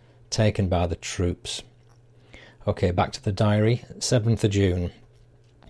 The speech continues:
Wednesday. Lead company is out on advance to contact.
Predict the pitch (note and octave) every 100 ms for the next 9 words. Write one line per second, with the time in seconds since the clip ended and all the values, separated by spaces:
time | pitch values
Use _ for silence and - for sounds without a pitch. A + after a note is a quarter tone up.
0 | - - B2+ A2 G2+ G2 - F2+ F2+ -
1 | - - _ _ _ - - A2+ C3 -
2 | B2+ B2+ A#2+ A#2+ A2 - G#2 G2+ G#2 -
3 | G#2 G2+ F#2 G2 F#2 - F#2+ - G2+ F2
4 | G2 E2 -